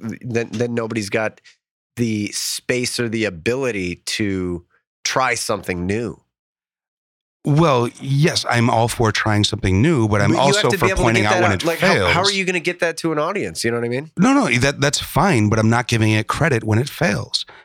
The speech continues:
Speaker 2: When it fails, I'm gonna point out and say, "Hey, no, that fucking failed."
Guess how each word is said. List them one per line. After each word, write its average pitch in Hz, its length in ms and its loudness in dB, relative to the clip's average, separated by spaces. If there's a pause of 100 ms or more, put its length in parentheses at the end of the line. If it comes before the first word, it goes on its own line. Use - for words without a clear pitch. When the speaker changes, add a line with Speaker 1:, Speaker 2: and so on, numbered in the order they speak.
(120)
Speaker 2:
When 117 160 4
it 117 120 0
fails, 120 380 2
I'm 107 100 4
gonna 113 120 2
point 101 300 0
out 117 80 2
and 127 120 0
say, 113 140 0
"Hey, 160 180 2
no, 143 180 4
that 107 160 0
fucking 120 380 0
failed." - 500 -2